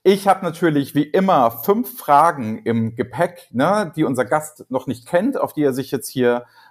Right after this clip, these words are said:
bei mir einlässt. Und ich würde direkt mal, weil es, weil sie brennt mir die ganze Zeit schon, diese Frage, auf der Zunge, weil ich sag, das muss ich unbedingt fragen. Das ist total super.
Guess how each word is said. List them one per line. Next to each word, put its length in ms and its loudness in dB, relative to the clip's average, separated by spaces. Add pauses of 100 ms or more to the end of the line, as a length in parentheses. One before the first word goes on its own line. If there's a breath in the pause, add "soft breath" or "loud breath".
bei 160 4
mir 180 2
einlässt. 460 2
Und 80 -10
ich 120 -8
würde 200 0
direkt 500 -4
mal, 400 2
weil 140 2
es, 180 -6 (200)
weil 180 -2
sie 120 -14 (140)
brennt 300 -4
mir 100 -6
die 80 -8
ganze 320 -4
Zeit 300 -8
schon, 120 -6
diese 180 -6
Frage, 520 -2 (460 loud breath)
auf 160 -2
der 100 -6
Zunge, 260 -4
weil 120 4
ich 80 -6
sag, 220 -6
das 180 -12
muss 180 -4
ich 120 -6
unbedingt 240 -2
fragen. 280 -4
Das 180 -12
ist 300 -6
total 320 -4
super. 440 -6